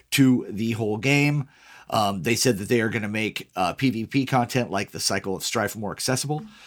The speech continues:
and P V E content like the Reliquary more engaging.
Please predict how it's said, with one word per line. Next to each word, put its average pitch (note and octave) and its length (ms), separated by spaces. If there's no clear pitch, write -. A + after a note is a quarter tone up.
and - 160
P A#2 140
V A2 220
E - 20
content G#2 400
like E2+ 180
the - 80
Reliquary G#2+ 800
more G2+ 260
engaging. A#2+ 840